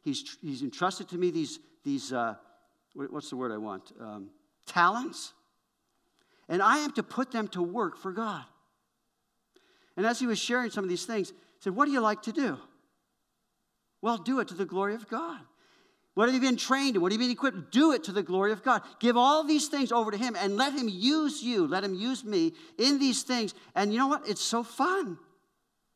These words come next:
I'm serving the Lord. No. God loves me. He's given to me so many different things. And maybe you think, "Well, I don't have much." Whatever. Peter says,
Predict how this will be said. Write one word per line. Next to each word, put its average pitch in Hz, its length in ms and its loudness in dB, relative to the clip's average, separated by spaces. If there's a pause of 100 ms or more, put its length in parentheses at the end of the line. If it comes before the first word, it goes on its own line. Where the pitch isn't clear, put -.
(1120)
I'm 151 180 0
serving 156 400 2
the 175 60 2
Lord. 123 420 -2 (2000)
No. 392 560 -2 (1700)
God 269 320 6
loves 254 280 6
me. 262 280 4
He's 226 160 4
given 269 460 2
to 240 100 0
me 226 360 -2
so 254 320 2
many 294 220 2
different 233 380 -4
things. 208 440 -4 (380)
And 170 140 -6
maybe 190 160 0
you 175 60 -4
think, 165 200 -4
"Well, 156 80 2
I 170 60 2
don't 151 100 -2
have 165 160 0
much." 127 260 -8 (560)
Whatever. 165 400 -8 (560)
Peter 233 220 -6
says, 143 240 -6